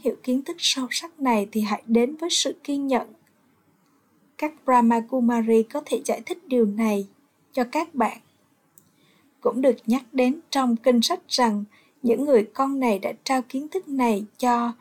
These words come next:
Vrishabhitamay và Ashwatthama, vân vân, các nhân vật trong Mahabharata vào lúc cuối. Vào lúc cuối, mọi người sẽ hiểu rằng những gì con nói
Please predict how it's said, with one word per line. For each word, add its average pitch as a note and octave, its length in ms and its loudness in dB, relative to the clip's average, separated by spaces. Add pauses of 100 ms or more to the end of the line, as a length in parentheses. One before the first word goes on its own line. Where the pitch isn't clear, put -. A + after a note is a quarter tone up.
(360)
Vrishabhitamay B3 1300 0
và G#3+ 260 2 (120)
Ashwatthama, B3+ 1400 -2 (260)
vân A#3 200 2
vân, A3 220 0 (640)
các D4+ 260 -6
nhân B3+ 220 2
vật A3+ 220 0 (100)
trong B3 260 2
Mahabharata A#3 1200 -4 (160)
vào A3+ 140 4
lúc G#3+ 220 0 (180)
cuối. B3+ 260 -2 (1000)
Vào A#3+ 140 6
lúc B3+ 280 2
cuối, C4 300 0 (340)
mọi B3 180 4
người B3 200 8
sẽ - 240 0
hiểu - 200 -6
rằng A3+ 320 2
những A#3 220 -2
gì B3+ 160 -2 (100)
con C4 320 0
nói A#3 220 0